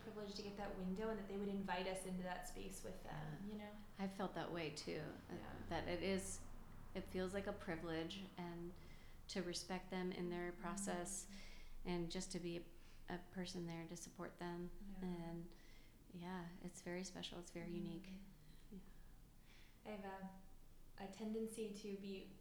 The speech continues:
Speaker 1: I'm so social, I love people, that's why I became an O T, but I have a tendency, no
Speaker 2: <laughs>
Speaker 1: matter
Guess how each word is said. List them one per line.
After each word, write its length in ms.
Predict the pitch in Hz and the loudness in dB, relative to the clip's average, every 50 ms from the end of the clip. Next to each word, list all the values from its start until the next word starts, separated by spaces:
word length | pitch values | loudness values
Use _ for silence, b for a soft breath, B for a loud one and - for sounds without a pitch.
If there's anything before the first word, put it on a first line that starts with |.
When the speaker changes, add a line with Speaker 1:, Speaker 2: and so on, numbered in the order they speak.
| - - | -6 -4
Speaker 1:
I'm 140 | 220 208 | -4 -4
so 140 | 196 - 202 196 | -4 -4 -4 -4
social, 420 | 196 - 190 185 185 - 190 190 190 | -4 -4 -4 -2 0 -2 -2 -2 -2
I 200 | 190 185 185 185 | -4 -2 -2 -2
love 160 | 185 185 185 - - | -2 -2 -4 -4 -6
people, 280 | 190 185 - - 196 202 | -6 -6 -4 -4 -2 -2
that's 160 | 214 - 226 | -2 -2 0
why 120 | 220 214 208 | 2 2 2
I 40 | 208 | 2
became 300 | 208 220 220 311 285 269 | 2 2 2 4 6 8
an 60 | 262 | 8
O 100 | 254 262 254 - | 8 8 6 6
T, 160 | - 302 277 | 6 6 6
but 200 | - - 277 B B B B B B B | 6 4 2 B B B B B B B
I 40 | 247 | 8
have 100 | 247 247 | 10 10
a 80 | 262 262 | 8 8
tendency, 520 | - 262 240 240 247 247 247 208 - 247 233 | 6 4 4 4 4 4 2 2 2 2 4
no 100 | 226 220 | 4 6
Speaker 2:
<laughs> 40 | 220 | 6
Speaker 1:
matter 140 | 214 214 | 8 8